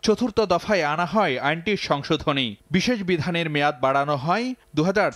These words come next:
ছাব্বিশ সাল পর্যন্ত। দায়মুক্তি আইন হিসেবে পরিচিত পাওয়া এই বিশেষ বিধান নিয়ে প্রশ্ন উঠছে নানা কারণেই। আইনটিকে ঢাল করে গত দেড় দশকে নিজেদের পছন্দের ব্যক্তি ও প্রতিষ্ঠানকে ইচ্ছে মতো কাজ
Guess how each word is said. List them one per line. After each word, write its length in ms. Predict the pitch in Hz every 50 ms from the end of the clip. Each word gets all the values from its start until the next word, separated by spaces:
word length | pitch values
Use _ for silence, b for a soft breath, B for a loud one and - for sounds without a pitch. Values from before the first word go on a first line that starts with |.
| -
ছাব্বিশ 360 | - 160 147 151 185 202 -
সাল 160 | - 190 160 139 -
পর্যন্ত। 540 | 143 135 127 - 147 139 127 - 135 120 104 - - - - - - - - - - - - - - - - - - - - - - - -
দায়মুক্তি 520 | 139 147 170 202 196 214 202 - - 233
আইন 220 | 196 160 165 170 175
হিসেবে 420 | 180 202 190 - 254 214 202 147 - -
পরিচিত 360 | 165 165 175 - 175 156 165 151 -
পাওয়া 260 | 165 156 165 185 202
এই 160 | 175 143 143 135
বিশেষ 380 | 143 156 147 196 202 185 170 139
বিধান 300 | 151 143 127 - 165 156
নিয়ে 360 | 151 156 160 170 196 233 269 359 - - - -
প্রশ্ন 320 | 160 180 - - - 226
উঠছে 400 | 208 185 190 185 - - 233 165
নানা 260 | 135 143 151 170 180
কারণেই। 580 | 170 - 151 143 139 139 139 139 135 123 113 107 - - - -
আইনটিকে 520 | 143 156 190 196 - 240 208 240 233 185 - -
ঢাল 240 | - - 156 165 160
করে 240 | - - 196 214 208
গত 260 | 156 151 147 170 156 143
দেড় 200 | 127 143 151 147 139
দশকে 520 | 147 147 - - 170 - - 208 240 262 277 - - -
নিজেদের 360 | 151 170 160 214 208 233 220 202 -
পছন্দের 480 | 180 170 - - 220 220 214 180 139
ব্যক্তি 360 | 120 139 151 - - - 240
ও 140 | 214 180 160 -
প্রতিষ্ঠানকে 680 | - 165 - 208 196 - - 233 233 220 - - 185 147
ইচ্ছে 260 | 151 - - - 180
মতো 220 | 156 156 156 202 190
কাজ 260 | - 143 139 143